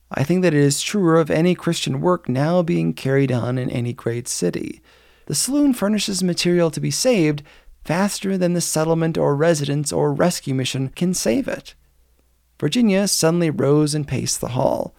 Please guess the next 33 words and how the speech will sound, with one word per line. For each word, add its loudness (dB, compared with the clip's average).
Rachel 0
answered 0
sadly, -2
and -2
yet 0
with 0
a 2
note 6
of -2
hope 0
in -6
her -4
voice, -6
"It -8
is 0
true. -2
But 0
Virginia, 2
what 0
a 4
wonderful 2
amount 2
of -4
good 2
can -2
be -2
done -2
with -2
this -4
money. -2
And -2
the 0
saloon 2